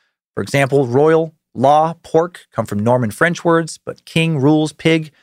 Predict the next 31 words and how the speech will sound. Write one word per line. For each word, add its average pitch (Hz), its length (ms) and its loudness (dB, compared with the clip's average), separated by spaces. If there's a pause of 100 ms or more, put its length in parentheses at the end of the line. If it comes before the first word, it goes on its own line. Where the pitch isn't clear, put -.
(300)
uh, 104 140 -4
come 127 200 -2
from 104 120 -6
Saxon 151 440 -2
ones. 156 380 -2 (260)
So 117 100 -6
cool 185 260 2
little 185 140 2
bit 180 80 0
of 180 80 -2
trivia 127 300 2
there. 127 200 2
Hail 185 220 2
Nimrod, 185 500 2 (960)
uh, 110 180 -2
ten 190 240 0
seventy-one 165 560 0
C - 160 -8
E. 92 200 -14 (680)
The 117 40 -4
Seljuk 180 600 -2
Turks - 420 -4
defeat 156 460 -2 (160)
Byzantine 165 420 -2
forces 131 420 -2 (300)
at 127 80 -2
the 143 60 -4
Battle 135 280 2
of 113 140 -2 (240)
Man-, 151 380 0 (400)
Manzikert 165 840 0